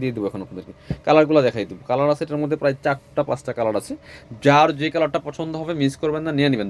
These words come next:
বাংলাদেশের যে কোনো জায়গা থেকে ঘরে বসে কিন্তু ড্রেসগুলো অনলাইনে অর্ডার করতে পারবেন, একদম হোম ডেলিভারির ব্যবস্থা আছে। চাইলে সরাসরি আমাদের শোরুমে এসেও দেখে ড্রেস নিতে পারবেন, কোনো সমস্যা নেই। শুধুমাত্র স্ক্রিনশটটা নিয়ে আসবেন, আর পছন্দ হলে স্ক্রিনশটটা নিয়ে ভিডিও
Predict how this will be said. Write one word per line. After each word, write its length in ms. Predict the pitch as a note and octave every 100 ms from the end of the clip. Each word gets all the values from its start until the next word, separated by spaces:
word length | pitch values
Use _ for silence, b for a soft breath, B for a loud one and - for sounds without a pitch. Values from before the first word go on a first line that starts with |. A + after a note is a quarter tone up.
| G2
বাংলাদেশের 480 | B2+ D3 C#3 - E3 C#3
যে 40 |
কোনো 100 | C#3 C#3+
জায়গা 140 | C#3+
থেকে 120 | E3 B2
ঘরে 120 | A2+ C#3
বসে 120 | C#3+ D#3
কিন্তু 120 | D#3
ড্রেসগুলো 320 | C3+ C#3 C#3 D3+
অনলাইনে 240 | B2 A#2+ A#2+
অর্ডার 160 | A2 A2
করতে 140 | A2 G#2
পারবেন, 180 | F2+ F#2+ B B B B2+
একদম 160 | C#3+ C#3
হোম 140 | D#3 E3+ F3+
ডেলিভারির 340 | E3 E3 E3 D#3
ব্যবস্থা 280 | D3+ C#3+ D#3+ C#3+
আছে। 120 | A3+ A3
চাইলে 180 | C3+ C3+
সরাসরি 280 | D#3 D3 D#3 C#3+
আমাদের 200 | C#3 G#3+ - B B -
শোরুমে 300 | - F3+ F#3+ F#3+
এসেও 180 | - G3+ D#3
দেখে 180 | D3 G#3 F3
ড্রেস 160 | C#3 C#3+ C#3+
নিতে 140 | C#3+
পারবেন, 180 | C3 G#2+ G#2+
কোনো 100 | C3 C3
সমস্যা 260 | A#2+ - F2+
নেই। 80 | E2+ B B B -
শুধুমাত্র 320 | D#3+ F3 F3 E3+
স্ক্রিনশটটা 360 | - D3+ D3+ D#3
নিয়ে 120 | D#3 B2+
আসবেন, 200 | F2+ F2+ - B B A2+
আর 80 | A2+
পছন্দ 260 | C#3 F3+ F3+ F#3+
হলে 100 | E3+
স্ক্রিনশটটা 360 | F3+ D#3 F3 E3+ E3+
নিয়ে 120 | G#3 D#3+
ভিডিও 220 | D3+ E3